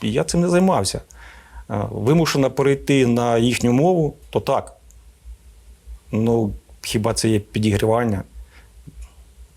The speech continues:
Хай буде так, ну, тоді я, тоді, тоді я помилився, я вчиняв неправильно. Я б не хотів підігрувати. Я цього не робив. Я отримував кийками, отримував всім за це, що <laughs> я був таким.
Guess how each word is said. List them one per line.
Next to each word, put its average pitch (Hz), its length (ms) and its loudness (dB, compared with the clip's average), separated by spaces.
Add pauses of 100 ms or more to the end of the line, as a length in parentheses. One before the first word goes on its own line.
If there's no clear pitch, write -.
(160)
Хай 139 180 -2
буде 127 200 -2
так, - 240 -4
ну, 104 100 -2
тоді 117 280 -2
я, 117 120 2
тоді, 120 280 -4
тоді 220 180 2
я 254 100 4
помилився, 170 440 2
я 123 60 6
вчиняв 120 280 0
неправильно. 104 420 -2 (260)
Я 143 100 0
б 131 40 0
не 135 80 2
хотів 127 360 -2 (520)
підігрувати. 101 640 -2 (360)
Я 135 140 2
цього 117 220 0
не 113 100 0
робив. 104 320 -2 (280)
Я 175 120 2
отримував 123 420 2
кийками, 127 460 0
отримував 117 480 0
всім 123 420 -2
за 117 120 0
це, 127 260 -2
що - 200 -4 (300)
<laughs> - 260 -14
я 185 300 2
був 127 160 -2
таким. - 340 -8